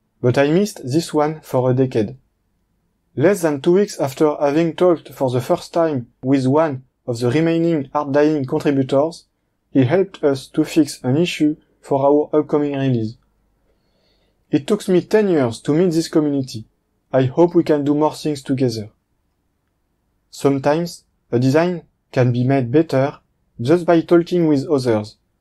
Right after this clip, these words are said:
even if they would never use the software. This helps to step back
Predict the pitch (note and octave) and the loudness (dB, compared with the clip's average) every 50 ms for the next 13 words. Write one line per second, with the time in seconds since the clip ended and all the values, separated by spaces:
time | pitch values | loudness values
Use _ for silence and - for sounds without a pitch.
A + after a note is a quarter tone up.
0 | _ - C#3+ C#3 C#3 F3 G3 F#3+ F#3 E3 C3+ C#3+ D3 C#3+ C#3 D3+ D#3 C3 C#3 D#3 | _ 0 0 2 2 2 2 2 0 -2 0 0 2 2 4 2 2 2 2 0
1 | E3+ D#3+ E3 D#3 C#3 C#3 C#3 C3+ C3 B2+ C3 - A#2+ - - - A2+ G2 G2+ - | 0 0 0 -2 -2 -4 -4 -4 -4 -4 -2 -2 -4 -4 -4 -4 -4 -4 -6 -10
2 | _ _ _ _ _ _ _ _ _ _ _ _ _ _ _ _ _ - B2+ C#3 | _ _ _ _ _ _ _ _ _ _ _ _ _ _ _ _ _ -6 -4 -4
3 | C#3+ - - - D#3 C#3+ A#2+ - - - - - B2 - - - F#3 E3 C#3 A#2+ | -4 -2 0 2 2 2 2 -2 -8 -14 -12 -12 -12 -8 -4 -2 -2 0 0 0
4 | A#2+ B2 C3 - | 0 0 -2 -4